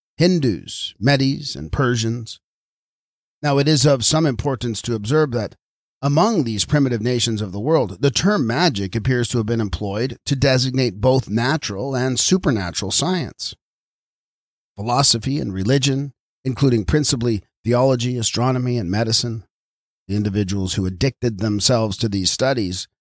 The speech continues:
and were presumed to have made the greatest proficiency in their acquirement, were denominated magi, or wise men, philosophers.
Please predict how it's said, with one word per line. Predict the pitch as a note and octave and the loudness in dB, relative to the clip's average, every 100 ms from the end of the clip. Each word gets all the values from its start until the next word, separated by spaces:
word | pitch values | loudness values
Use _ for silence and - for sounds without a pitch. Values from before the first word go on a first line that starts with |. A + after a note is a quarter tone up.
| _ - | _ -4
and | B2+ C3 | 0 2
were | C3 | 2
presumed | A2+ B2 B2+ F#3 D3+ | 2 2 4 4 4
to | B2+ | 2
have | A#2 | 2
made | B2 C3 | 2 2
the | A#2 | 0
greatest | G2 C3+ D3 B2 - | -2 2 2 2 -2
proficiency | G#2+ - D#3 D#3 A#2 A2+ A2+ | -6 -2 0 0 0 0 0
in | |
their | G#2+ F2 | -2 -6
acquirement, | - C#3 F#3 C3+ F2 C#2+ - _ _ - | -4 -2 0 -2 -4 -8 -14 _ _ -2
were | C3+ | 0
denominated | B2+ B2+ B2 B2+ A#2+ A#2+ A2+ G#2 | 4 4 4 4 4 2 0 0
magi, | C#3+ G3 F3+ G2 A#1+ G1+ G1+ | 0 2 0 -4 -8 -12 -10
or | A#2 G#2+ F#2+ F2+ | -6 -4 -6 -8
wise | G#2+ C#3 A#2+ G2+ G2+ | -2 0 0 -2 0
men, | D#3+ E3+ B1 - _ _ _ _ | 0 0 -6 -14 _ _ _ _
philosophers. | C3 D3 F#3 - G2 - - - | -2 2 2 2 -4 -10 -14 -14